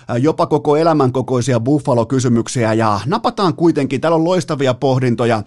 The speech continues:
joten napataan ensimmäinen kysymys pöytään. Missä joukkueessa näet Patrik Laineelle parhaan menestysmahdollisuuden seuraavien vuosien aikana? Öö, tää on ensinnäkin tää, tämäkin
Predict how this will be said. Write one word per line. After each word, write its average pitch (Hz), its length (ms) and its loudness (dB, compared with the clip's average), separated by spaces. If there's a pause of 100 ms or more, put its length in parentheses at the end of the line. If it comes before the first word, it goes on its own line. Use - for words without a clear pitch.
(300)
joten 120 280 0
napataan 170 440 0
ensimmäinen 120 500 2
kysymys 104 380 -4
pöytään. 110 760 0 (1700)
Missä 254 240 -2
joukkueessa 180 580 2
näet 156 280 0
Patrik 180 360 -2
Laineelle 151 460 2
parhaan 151 560 0
menestysmahdollisuuden 120 1120 0
seuraavien 120 640 0
vuosien 123 540 0
aikana? 156 540 4 (520)
Öö, 139 480 0
tää 165 260 0
on 147 180 0 (200)
ensinnäkin 143 460 0
tää, 127 360 2
tämäkin 120 600 0